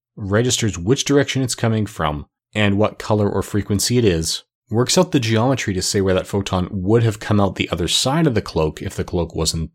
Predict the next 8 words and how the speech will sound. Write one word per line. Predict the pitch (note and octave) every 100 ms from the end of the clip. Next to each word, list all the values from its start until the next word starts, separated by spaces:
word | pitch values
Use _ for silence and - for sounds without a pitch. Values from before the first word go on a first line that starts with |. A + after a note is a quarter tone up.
| -
there | E3+ A2
to | F2+ E2+
capture | - F#3 A3+ - F2
it, | E2 - _ _ G#2+
and | G2+ F#2
broadcasts | G2 A2 B2 A#2 G2 D2 - - - - - _ _
a | G2+
photon | - F#2+ - F2 D#2+